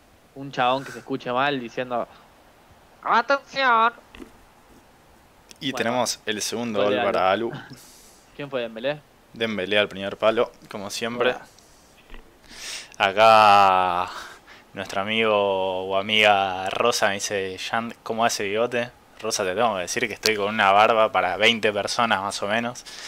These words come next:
Speaker 1: <laughs>
Speaker 2: La verdad que muy larga, muy larga la barba. Si quieren la pueden ir a ver en el último video que subimos en arroba jomelmen punto buenosaires, que hicimos un TikTok entre toda la subcomisión, la verdad, muy bueno.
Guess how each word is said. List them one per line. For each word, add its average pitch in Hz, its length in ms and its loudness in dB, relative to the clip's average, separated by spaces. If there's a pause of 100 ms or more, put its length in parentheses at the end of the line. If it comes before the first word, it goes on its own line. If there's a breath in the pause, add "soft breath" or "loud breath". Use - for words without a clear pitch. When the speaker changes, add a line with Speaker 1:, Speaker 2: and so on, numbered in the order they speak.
(160 loud breath)
Speaker 1:
<laughs> - 400 -12
Speaker 2:
La 92 180 4
verdad 104 160 6
que 101 400 4 (760)
muy 123 260 0
larga, 98 320 4
muy 127 180 0
larga 98 280 0
la 92 140 -6
barba. 110 340 2
Si 98 200 -8
quieren 113 400 2
la 98 100 -8
pueden 110 260 -2
ir 107 140 -2
a 104 60 4
ver 113 280 0 (380 loud breath)
en 101 140 -8
el 98 200 -12 (120)
último 120 500 -2
video 110 260 0
que 101 100 -4
subimos 104 500 -6
en 98 140 -4
arroba 104 340 2
jomelmen 101 600 -10
punto 107 320 -6
buenosaires, 113 760 0
que - 80 -14
hicimos 101 340 -8
un 104 160 -10
TikTok 110 480 -6
entre 95 320 -12
toda 104 180 0
la 98 80 0
subcomisión, 98 520 -8
la 95 80 -2
verdad, 98 240 0
muy 101 240 -8
bueno. 107 340 -4